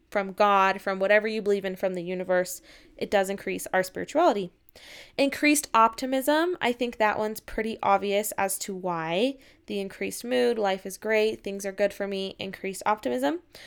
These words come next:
More satisfaction in your jobs. When you recognize the good in your life, that also extends to your job, and you recognize the good in your job. And it's harder to hate your job or easier to like it, maybe. Find more purpose and meaning to their lives. This one's obvious as well. I think,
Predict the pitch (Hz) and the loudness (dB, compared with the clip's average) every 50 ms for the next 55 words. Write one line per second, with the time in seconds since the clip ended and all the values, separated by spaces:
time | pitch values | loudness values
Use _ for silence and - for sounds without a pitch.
0 | - - - - _ - 247 262 285 302 311 - 320 269 262 254 - - 247 233 | -20 -20 -20 -16 _ -2 2 4 4 4 4 4 4 4 4 4 2 0 0 0
1 | 233 - - 247 - - 208 202 202 202 196 190 - 202 185 190 208 240 285 285 | 0 -2 -4 -6 -6 -6 -6 -4 -4 -6 -4 -2 0 2 4 4 6 4 4 2
2 | - 262 262 254 262 247 226 233 233 262 - 320 302 302 285 269 262 220 - 240 | 0 0 0 0 0 2 4 4 4 4 4 2 2 2 2 2 2 0 0 0
3 | 220 - 214 208 208 214 220 220 214 214 208 202 202 190 190 202 247 302 294 - | 0 2 4 4 4 4 4 0 -2 -2 -2 -2 0 0 2 2 0 0 0 -2
4 | 220 208 - - _ _ - 202 196 202 196 - 220 208 202 202 - - 208 196 | -2 -2 -2 -4 _ _ -2 -2 0 0 0 0 0 0 0 -2 -2 -2 -2 -2
5 | 190 202 - - 202 190 196 190 - 196 185 185 202 - - - - 208 202 196 | -2 -4 -8 -8 -6 -6 -4 -2 0 0 2 2 2 2 2 -2 -4 -6 -4 -2
6 | 190 190 190 - 202 196 190 196 196 - 208 208 202 208 214 220 226 240 233 320 | -2 -2 -4 -4 -6 -6 -6 -6 -6 -6 -4 -4 -4 -4 -4 -4 -6 -4 -2 0
7 | 349 330 269 214 208 - _ - 214 214 208 202 - - - _ _ _ _ _ | 0 0 0 -2 -4 -12 _ -10 -8 -8 -8 -8 -10 -12 -16 _ _ _ _ _
8 | _ _ _ _ _ - - 262 277 277 285 294 302 330 294 277 269 233 233 254 | _ _ _ _ _ 0 4 6 6 6 6 6 2 2 2 4 4 4 2 0
9 | 247 240 196 170 175 180 202 202 196 - 240 262 247 226 247 240 247 254 - 254 | 0 2 0 0 0 0 -2 -2 -2 -2 -2 -2 0 0 2 2 2 2 0 0
10 | 202 180 - - - - - _ - 202 190 196 - - - - _ _ _ _ | -2 -2 -4 -6 -10 -12 -12 _ -12 -12 -12 -10 -12 -14 -14 -18 _ _ _ _
11 | _ - - - - - - - - _ - - 262 254 254 262 254 254 262 262 | _ -20 -20 -20 -20 -20 -20 -20 -20 _ -2 2 2 2 4 4 2 2 2 2
12 | - 294 269 269 294 285 277 - - 240 226 226 233 240 240 247 240 233 - - | 0 0 2 2 2 2 2 0 -2 -4 -4 -4 -2 -2 -2 -2 -2 -4 -4 -4
13 | - 196 190 185 180 180 180 180 180 190 208 240 285 302 302 294 - 240 247 - | -2 0 0 0 0 0 2 2 4 4 6 6 4 4 2 0 -2 -2 -2 -2
14 | 240 247 240 226 214 214 208 220 220 226 - 208 202 190 175 175 180 190 196 208 | -2 -2 2 2 2 2 2 0 0 0 -2 -6 -4 -2 -2 0 0 2 0 0
15 | 214 - - 220 226 220 220 - | -2 -2 -4 -4 -4 -4 -6 -12